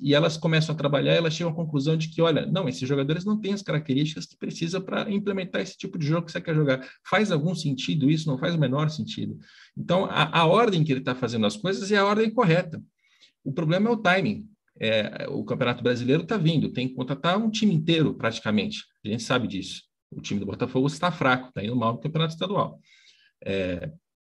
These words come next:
é, essa necessidade existe, mas aí se a gente estivesse numa outra realidade paralela, quando poderia acontecer esse processo de maneira que não tivesse nenhum tipo de, de, de, de malefício? É, "Ah, mas e se o Botafogo tivesse sido vendido em setembro?" Aí as pessoas diriam que a Série B tava sendo prejudicada porque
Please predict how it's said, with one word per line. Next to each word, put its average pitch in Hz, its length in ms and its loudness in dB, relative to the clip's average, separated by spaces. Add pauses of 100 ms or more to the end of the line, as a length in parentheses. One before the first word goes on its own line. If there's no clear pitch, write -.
(120)
é, 110 380 -4
essa 110 160 0
necessidade 139 520 2
existe, 165 480 -2 (200)
mas 110 240 0
aí 143 140 6
se - 100 -2
a - 20 4
gente 156 200 0
estivesse 151 420 0
numa 135 220 4
outra 196 280 2
realidade 160 360 0
paralela, 143 480 2 (160)
quando 226 360 0 (100)
poderia 151 380 2
acontecer 147 400 -2
esse 135 160 -4
processo 156 440 -2
de 160 100 4
maneira 156 320 4
que 156 120 -6
não 165 140 0
tivesse 151 380 -4
nenhum 208 280 2
tipo 170 280 -4
de, 135 200 -4 (340)
de, 127 360 4
de, 127 220 2
de 123 120 -2
malefício? 127 760 -2 (340)
É, - 80 -4
"Ah, 175 300 4
mas 120 260 2
e 156 40 2
se 156 120 -4
o - 20 -4
Botafogo 180 400 -6
tivesse 160 340 0
sido 151 200 2
vendido 143 400 4
em 156 140 8
setembro?" 143 800 0
Aí 135 180 2
as 170 140 0
pessoas 151 320 -2
diriam 147 400 4
que - 160 -2
a 151 80 6
Série 143 280 2
B 131 160 4
tava 131 220 0
sendo 135 180 -4
prejudicada 139 800 0
porque 190 480 -4